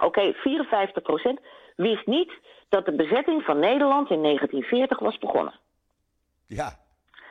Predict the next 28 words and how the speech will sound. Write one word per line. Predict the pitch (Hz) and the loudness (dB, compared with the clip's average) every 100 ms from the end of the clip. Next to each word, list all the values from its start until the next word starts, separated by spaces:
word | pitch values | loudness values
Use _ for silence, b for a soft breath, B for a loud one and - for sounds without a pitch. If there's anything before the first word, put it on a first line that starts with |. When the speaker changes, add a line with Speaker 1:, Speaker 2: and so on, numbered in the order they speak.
| B B | B B
Speaker 1:
Ik | 202 | -4
had | 214 185 | -4 0
bijna | 254 285 285 277 | 0 2 0 0
zoiets, | 277 254 247 - | 0 0 -2 -2
nou, | 294 277 | 0 0
comité | 202 180 175 156 151 | 0 -2 0 0 0
veertig | 170 151 - | -2 -4 -4
vijfenveertig, | - 160 147 139 170 165 226 220 | -4 -2 -2 -6 -2 -2 -2 -4
daar | 226 | -2
ga | 277 330 | 0 0
je | 330 | 0
met | 208 165 | -2 -2
je | 151 | -2
data. | 135 127 - 117 - _ 104 | 0 -2 -2 -4 -6 _ -14
Speaker 2:
Er | 127 | -10
ligt | 120 98 | -10 -8
werk | 123 143 113 | -10 -10 -12
voor | 151 | -12
jullie. | 143 113 98 - - _ _ _ _ _ _ _ _ _ _ _ _ _ _ _ _ _ _ _ _ | -12 -12 -14 -18 -20 _ _ _ _ _ _ _ _ _ _ _ _ _ _ _ _ _ _ _ _
Tja. | 180 143 - - _ _ _ _ _ _ | -6 -6 -6 -18 _ _ _ _ _ _
Speaker 1:
Dat, | - - - | -8 -8 -2
het | 285 | -2
is | 330 311 | -2 -2
maar | 311 302 | 0 0
een | 285 | 0
klein | 285 277 240 | 0 0 0
feitje. | - 320 330 - 156 214 - | -2 -2 -2 -2 -4 -4 -6
Speaker 2:
Ja, | 165 190 151 175 | 4 6 6 2